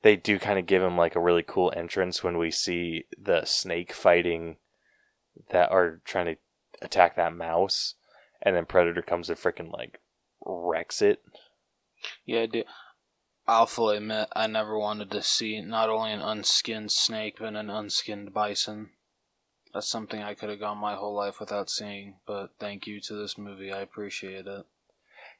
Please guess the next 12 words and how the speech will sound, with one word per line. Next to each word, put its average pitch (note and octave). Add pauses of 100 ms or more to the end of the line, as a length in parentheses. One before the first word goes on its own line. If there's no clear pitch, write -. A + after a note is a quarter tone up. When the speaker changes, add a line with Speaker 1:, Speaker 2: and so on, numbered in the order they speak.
(120)
Speaker 1:
Dude, E2+
so -
Iris F#2
came A2+
out A#2 (100)
of, F#2 (200)
she -
was G2+
Speaker 2:
Oh, G2+
good G#2
Speaker 1:
in, F#2+
Speaker 2:
lord. F2+